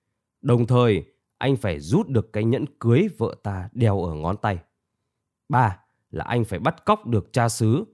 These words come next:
và người giúp việc của ông ngay trong nhà thờ. Hãy để ý đến các điều đó, nếu không thì toi mạng đấy."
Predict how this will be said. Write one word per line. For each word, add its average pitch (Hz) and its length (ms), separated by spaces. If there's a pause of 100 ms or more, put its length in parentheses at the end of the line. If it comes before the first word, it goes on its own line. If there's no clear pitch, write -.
(160)
và 98 140
người 110 240
giúp 190 260
việc 123 240
của - 120
ông 110 320
ngay 147 160
trong 131 220
nhà 90 160
thờ. 87 300 (640)
Hãy 156 300
để 107 200
ý 90 340
đến 113 280
các 160 140
điều 90 200
đó, 87 280 (240)
nếu 110 260
không 156 300 (340)
thì 85 100 (140)
toi 92 200
mạng 92 240
đấy." 123 260